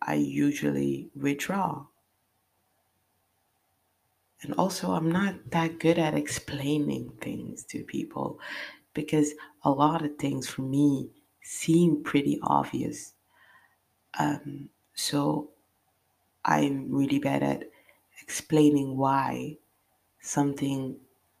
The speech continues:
or how I see something. Also, I'm just not good with words. <laughs> Sentences form themselves. I do not form sentences. Believe me,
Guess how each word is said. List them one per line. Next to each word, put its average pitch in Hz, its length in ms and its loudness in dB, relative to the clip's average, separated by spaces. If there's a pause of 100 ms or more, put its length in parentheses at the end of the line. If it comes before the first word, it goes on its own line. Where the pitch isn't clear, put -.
(140)
or 139 300 2
how 135 480 2
I 135 160 -2
see - 240 -6
something. 131 560 -8 (640)
Also, 294 200 6
I'm 214 120 4
just 165 240 2
not 135 400 2
good 135 240 0
with 135 160 2
words. 67 560 0 (200)
<laughs> - 1500 -4
Sentences 170 840 4 (220)
form 170 380 10
themselves. 151 540 6
I 147 120 8
do 147 160 4
not 147 320 2
form 143 400 2
sentences. - 840 -2 (300)
Believe 147 480 8
me, - 220 -6